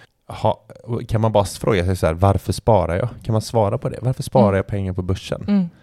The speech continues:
Speaker 1: Då, där, där får man egentligen svaret till alla de här frågorna.
Speaker 2: Mm, mm.
Speaker 1: Eh, så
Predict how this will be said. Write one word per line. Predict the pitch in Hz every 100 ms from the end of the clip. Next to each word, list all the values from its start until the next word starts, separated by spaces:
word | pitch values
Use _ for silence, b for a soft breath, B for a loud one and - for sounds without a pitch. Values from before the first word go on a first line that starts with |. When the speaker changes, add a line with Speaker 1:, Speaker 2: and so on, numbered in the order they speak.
| b b -
Speaker 1:
Då, | 107 117
där, | 107 104 110
där | 104 101
får | - 127 92
man | 107 135
egentligen | 95 - 82 82
svaret | - 76 78 76 _
till | - -
alla | 107 92 95
de | 113
här | -
frågorna. | - - - -
Speaker 2:
Mm, | 220 196 208 -
mm. | 214 226 240 -
Speaker 1:
Eh, | 92 87 76 -
så | 104